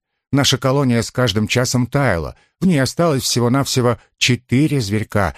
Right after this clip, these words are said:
и мы решили во что бы то ни стало довести их до Англии. После сверхчеловеческих усилий нам удалось заставить их есть наряду с орехами масличной пальмы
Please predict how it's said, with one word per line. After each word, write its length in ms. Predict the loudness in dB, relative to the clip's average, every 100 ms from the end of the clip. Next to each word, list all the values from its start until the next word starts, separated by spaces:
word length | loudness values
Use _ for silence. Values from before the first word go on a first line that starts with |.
| -6 0
и 80 |
мы 140 | 2 2
решили 260 | 0 0
во 140 | 0 0
что 180 | -2 -2
бы 80 |
то 80 | -2
ни 100 | -2
стало 400 | 0 0 2 0 -6 -6
довести 760 | 0 0 0 -4 -2 0 0
их 140 | -2 -2
до 200 | -2 -2
Англии. 360 | -4 -6 -8 -14 _ _ _ _ _ _ -2
После 380 | 0 2 2 0
сверхчеловеческих 1200 | 0 0 0 0 -6 -4 0 0 0 -2 -4 -4
усилий 500 | -2 0 2 2 0 _ _ -2
нам 220 | 2 2
удалось 360 | 2 2 2
заставить 500 | 0 -2 0 0 0
их 140 | -2 -2
есть 320 | 0 0 0
наряду 280 | -2 -2 -2
с 100 | 0
орехами 440 | 0 0 0 0
масличной 640 | 2 0 0 -2 -4 -4 -2
пальмы 460 | 0 0 0 -4